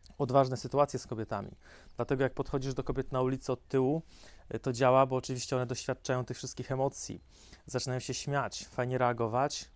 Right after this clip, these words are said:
bo znowu ona czuje silny facet. Więc jak będziesz silnym facetem, zdecydowanie duża część kobiet będzie na ciebie bardzo dobrze reagować. I oczywiście silny facet też oznacza to,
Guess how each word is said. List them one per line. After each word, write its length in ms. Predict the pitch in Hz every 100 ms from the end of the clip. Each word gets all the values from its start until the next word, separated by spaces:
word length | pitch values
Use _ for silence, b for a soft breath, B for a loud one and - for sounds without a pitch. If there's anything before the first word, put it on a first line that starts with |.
| 113
bo 140 | 127
znowu 560 | 127 123 117 117 123 123
ona 220 | 120 123
czuje 300 | - 110 113
silny 320 | - 113 113
facet. 540 | - 131 - 90 - B B B B -
Więc 120 | 107
jak 100 | 113
będziesz 280 | 135 131 -
silnym 300 | 135 131 120
facetem, 560 | 113 120 - 139 151 - B B B
zdecydowanie 840 | 113 113 127 127 120 123 127 123 120 -
duża 320 | 123 135 135
część 240 | - 120 -
kobiet 480 | 120 117 120 - B B B 120
będzie 440 | 117 139 139 131
na 100 | 120
ciebie 480 | - 120 120 117 117 - -
bardzo 420 | 117 135 135 123
dobrze 260 | 120 113
reagować. 600 | 117 113 104 107 95 - B B B B
I 40 | 170
oczywiście 360 | - 220 -
silny 300 | 143 156 147
facet 420 | 143 143 - 139 -
też 200 | 139 139
oznacza 380 | 120 127 -
to, 400 | 123 - 127 120